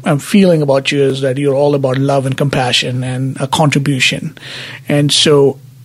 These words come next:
it's really, really inspiring to, uh, you know, hear you share your story and the kind of work you're doing.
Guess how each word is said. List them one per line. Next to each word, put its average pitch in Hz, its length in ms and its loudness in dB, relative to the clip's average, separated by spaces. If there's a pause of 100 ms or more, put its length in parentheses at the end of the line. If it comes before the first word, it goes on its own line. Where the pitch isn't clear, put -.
(100)
it's 160 360 2
really, 190 640 4
really 165 340 2
inspiring 139 600 0
to, 131 420 -2
uh, 123 320 -2 (680)
you 165 140 2
know, 135 140 0
hear 170 260 2
you 156 160 4
share 151 240 4
your 135 140 0
story 175 600 2
and 143 140 -2
the 139 40 -8
kind 135 200 -4
of 131 100 -6
work 190 260 2
you're 190 120 4
doing. 170 480 0